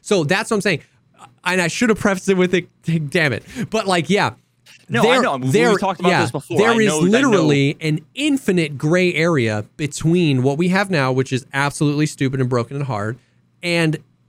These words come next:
Speaker 1: and easy and farmable. And anywhere in that gray area would be better than what we have now. But whenever you say kill is too hard, the very first thing,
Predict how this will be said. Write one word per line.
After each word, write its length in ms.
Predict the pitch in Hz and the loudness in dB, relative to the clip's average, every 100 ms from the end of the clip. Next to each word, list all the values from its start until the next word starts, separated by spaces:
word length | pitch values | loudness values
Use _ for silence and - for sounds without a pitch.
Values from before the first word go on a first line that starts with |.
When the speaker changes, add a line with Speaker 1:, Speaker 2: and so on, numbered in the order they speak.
| - | -10
Speaker 1:
and 260 | 143 143 135 | -4 -4 -2
easy 360 | 180 165 165 | -2 0 0
and 80 | 143 | -2
farmable. 500 | - 123 117 98 80 - _ _ _ _ - | 0 -2 -2 -6 -10 -16 _ _ _ _ -4
And 260 | 170 160 _ 190 | -4 -4 _ -6
anywhere 580 | 202 226 254 233 220 | -2 0 0 2 2
in 140 | 196 196 | 2 2
that 160 | 185 160 | 0 0
gray 240 | 170 160 | -2 0
area 320 | 151 147 131 | 0 0 0
would 160 | 127 135 | 0 0
be 100 | 131 | 0
better 300 | 127 127 135 | -2 0 0
than 120 | 131 | 0
what 80 | 120 | -2
we 100 | 120 | -4
have 260 | 123 120 113 | -4 -4 -4
now. 340 | 117 101 95 - | -6 -6 -10 -12
But 340 | - 302 208 - | -2 0 -2 -4
whenever 400 | 151 160 175 190 | -2 0 2 0
you 180 | 175 170 | -2 -2
say 260 | - 160 | -2 -2
kill 240 | 151 147 135 | -2 -2 -2
is 120 | 123 | -2
too 160 | - 123 | -4 -2
hard, 440 | - 233 139 127 - _ _ _ _ - - | 0 0 0 -2 -6 _ _ _ _ -20 -10
the 120 | 139 | -4
very 200 | 147 165 | 0 2
first 240 | 151 160 143 | 2 0 -2
thing, 240 | 139 131 | -2 -4